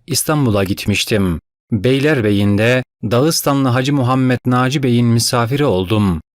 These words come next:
Ne büyük bir saadettir ki evlerinde Sakal-ı Şerif ziyaretinde bulunduk.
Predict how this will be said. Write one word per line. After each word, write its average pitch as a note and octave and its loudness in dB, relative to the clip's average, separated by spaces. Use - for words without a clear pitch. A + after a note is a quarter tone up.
Ne D3+ 0
büyük C#3 0
bir B2 2
saadettir A#2 -2
ki B2+ 0
evlerinde B2 2
Sakal-ı A#2+ -2
Şerif A#2+ -2
ziyaretinde A#2 0
bulunduk. G2 0